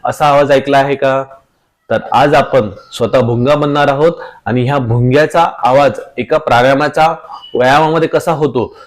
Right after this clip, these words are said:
ते बघणार आहोत. यामुळे आपलं मन शांत होतं, राग कमी होतं आणि आपल्याला आतून आनंदी आणि उत्साह वाटतो. आता सर्वात सुरुवातीला आपण ह्या भ्रामरी प्राणायामाचे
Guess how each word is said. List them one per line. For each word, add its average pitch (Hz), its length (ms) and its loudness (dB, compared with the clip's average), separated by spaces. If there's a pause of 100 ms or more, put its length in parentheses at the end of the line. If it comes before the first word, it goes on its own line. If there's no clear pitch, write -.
(240)
ते 156 80 4
बघणार 131 340 0
आहोत. 98 260 -4 (1300)
यामुळे 120 380 0
आपलं 131 260 0
मन 113 320 -2
शांत 139 360 -6
होतं, 147 360 0 (340)
राग 143 280 0
कमी 147 340 -2
होतं 110 360 -4 (280)
आणि 127 180 -2 (100)
आपल्याला 127 360 0 (160)
आतून 117 460 -2 (200)
आनंदी 127 440 -2 (100)
आणि 113 260 -2
उत्साह 120 440 -4 (100)
वाटतो. 110 540 -6 (400)
आता 165 180 0
सर्वात 170 320 2
सुरुवातीला 139 480 0
आपण 135 400 0 (560)
ह्या 143 200 0 (140)
भ्रामरी 131 400 0
प्राणायामाचे 117 720 -2